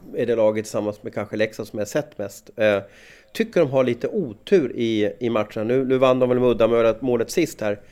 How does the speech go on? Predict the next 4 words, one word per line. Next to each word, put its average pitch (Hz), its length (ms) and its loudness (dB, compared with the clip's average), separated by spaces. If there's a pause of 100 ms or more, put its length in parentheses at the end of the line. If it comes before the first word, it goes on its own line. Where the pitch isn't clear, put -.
(400)
eh, 98 400 0
mot, 107 520 -4
mot, 107 540 -2
eh, 98 480 2